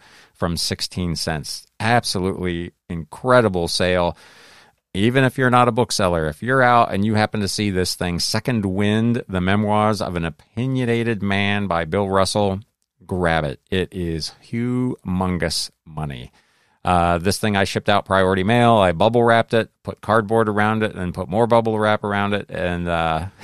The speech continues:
<laughs> tried to protect it as best I could. Uh, I did send this out with additional shipping insurance on it as well, but, uh, two sixty-nine ninety-nine before the ten percent discount.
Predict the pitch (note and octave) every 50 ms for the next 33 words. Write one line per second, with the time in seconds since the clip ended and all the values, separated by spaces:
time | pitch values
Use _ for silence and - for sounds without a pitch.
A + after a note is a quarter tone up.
0 | - - D3 B2+ - - D#3 C#3 C3 - - - D3+ C#3 C3 A#2 - - G#2 -
1 | B2+ A#2 - A#2+ G#2+ - - A2 G2 A2 A#2 A2 - G#2 G2+ F#2+ - G#2+ G#2+ G#2
2 | G2+ - - - - - - - - - - G2 F#2 F#2 F2+ F2+ F2+ F2 F2 F2
3 | - F#2+ G2+ F2 G2+ G2+ F#2 - - A2 G#2 G2 G2+ F#2 - G2+ G2+ F#2 F#2 F#2
4 | - F#2+ F2 F#2+ F#2+ - - F2+ F2+ - - G2+ - G2+ G2 F#2+ F#2 - G2+ G2
5 | F#2+ F#2 - F#2 F#2+ F#2+ F#2+ E2+ F2 E2+ F2 G2 A2 G#2 G#2 G2+ G2+ G2 - -
6 | - - - - - - _ _ - F2+ E2 - - - E2 D#2+ D2+ C#2+ D#2 -
7 | _ _ _ - - - A#2+ B2+ B2+ B2+ B2 B2+ - - - - - A#2 - -
8 | - G#2+ G2+ G2 G2+ G2 G2 G2 F#2+ F#2 F#2 F#2 F2 E2 E2 E2 D#2+ D#2+ D#2 D#2
9 | D2+ D#2+ F2+ F2+ _ _ _ _ _ _ _ _ _ _ _ _ F#2 E2+ - -
10 | F2 F2 E2+ D#2+ - - E2+ D#2 - E2 - - D#2 C#2+ D#2+ D#2+ - - C#2 C#2
11 | B1+